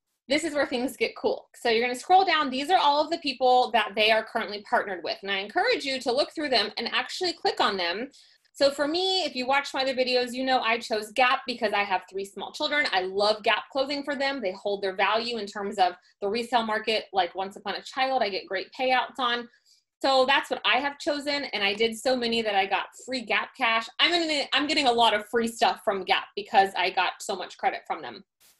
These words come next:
So if you take the time to click on these and read them, many of them are giving you right now,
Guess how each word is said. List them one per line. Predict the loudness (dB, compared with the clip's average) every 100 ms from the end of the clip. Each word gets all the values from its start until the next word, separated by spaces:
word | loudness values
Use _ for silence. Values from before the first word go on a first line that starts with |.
| _ _ _ -2
So | -2
if |
you | -2 -6
take | -6 -4
the | -6
time | -2 -2
to | -2 -4
click | -4 0
on | 0
these | 0 -6 -6 _ -20 -20 -6
and | -4 -4 0
read | 0 2
them, | 2 0 -4 -10 _ _ -2
many | 2 4 4 2
of | 4 4
them | 2 2 0
are | 2 0
giving | 2 0 0 0 0
you | 0 -2 0
right | 2 2
now, | 2 2 4 2